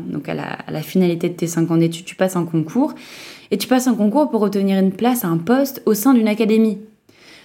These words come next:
Donc, euh, quand je ferai ce concours au sein de l'académie de Lille, parce que c'est là où j'aimerais, euh, j'aimerais enseigner, pratiquer ma profession,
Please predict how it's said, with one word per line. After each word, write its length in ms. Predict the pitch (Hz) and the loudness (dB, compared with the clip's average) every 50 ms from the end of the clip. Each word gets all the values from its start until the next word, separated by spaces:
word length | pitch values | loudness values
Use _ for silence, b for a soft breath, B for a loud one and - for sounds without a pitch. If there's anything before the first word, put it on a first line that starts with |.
| B B B | B B B
Donc, 280 | 170 175 185 - - 196 | 0 0 0 2 2 2
euh, 300 | 185 175 170 170 175 165 | 2 2 2 2 0 0
quand 280 | 170 - 233 240 233 | 0 2 2 2 2
je 140 | 233 208 214 202 - - - - | 2 0 -2 -2 -4 -8 -16 -20
ferai 380 | - - - - - 226 220 | -18 -16 -6 0 2 2 2
ce 140 | 220 - 196 | 2 0 -4
concours 460 | 185 - 190 185 190 - 208 208 175 | -2 0 0 0 0 -2 -2 -2 0
au 80 | 180 170 | 0 0
sein 140 | 170 196 185 | 0 0 0
de 60 | 175 | 0
l'académie 500 | 165 165 170 180 156 165 165 170 170 156 | 0 0 0 0 0 2 4 4 4 4
de 100 | 151 143 | 4 2
Lille, 600 | 135 139 147 185 247 302 302 254 196 170 165 165 - - - | 2 2 4 4 4 4 4 4 2 0 -4 -6 -10 -14 -20
parce 120 | - - | -20 -18
que 80 | - - | -14 -10
c'est 120 | - - | -6 -4
là 100 | 165 160 | -4 -2
où 60 | 160 156 | -2 -2
j'aimerais, 420 | 156 160 156 151 151 160 156 147 | 0 0 0 0 0 -2 -4 -4
euh, 200 | 139 143 147 147 - - 156 - - - _ _ _ | -4 -6 -6 -8 -10 -12 -14 -16 -18 -20 _ _ _
j'aimerais 420 | - - 160 156 147 156 156 - - - - | -6 -4 -2 0 0 -2 -4 -6 -10 -14 -10
enseigner, 560 | - 151 147 - - 147 147 151 170 208 247 240 | -6 -6 -6 -4 -4 -2 -2 0 0 0 -2 -4
pratiquer 500 | - - - 165 - - 160 - - 165 | -6 -8 -14 -14 -14 -14 -16 -10 -6 -4
ma 140 | 156 139 | -4 -4
profession, 640 | 143 - - 151 143 - 147 - - - 240 277 | -6 -6 -10 -10 -8 -8 -10 -8 -2 0 2 2